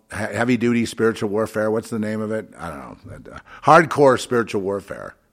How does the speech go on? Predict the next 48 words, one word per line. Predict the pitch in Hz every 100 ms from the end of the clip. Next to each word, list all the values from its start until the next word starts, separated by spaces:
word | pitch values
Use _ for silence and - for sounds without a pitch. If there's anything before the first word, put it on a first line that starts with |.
| _ _ _
I | - 131
haven't | 165 156
been | 156
there | 139 92
yet, | 78 87
but | -
it | 98 87
seems | 123 117
like | 110 98
another | 110 117 110
group | 87 110 107
that's | 104 -
there, | 101 98
there | 95 98 92
to |
pray. | 87 110 104 73
You | 76 85
know, |
there | 82 95
to | 87 87 - - - -
pray | - 143 123
in | - 123 113
spiritual | - 117 107 -
warfare | 95 87 92 80
terms, | - 90 62 - - - -
which | 139 143 151
is | 131 - - - - _ - - _ _ -
so | - 220 247
sophisticated. | - - 220 214 - 131 107 82 90 82 _ _ - -
You | 120
know, |
I | 139
remember | 160 208 185
when | 127
I | 113
was | 110
talking | 165 180 - 113
about, | 85 87 92
when | 98
I |
read | 98 120 139
a | 95
piece | 85 117 127
of | 98
scripture, | 87 - 123 - 85
this | 87 -
guy | 101 107 101
that | 85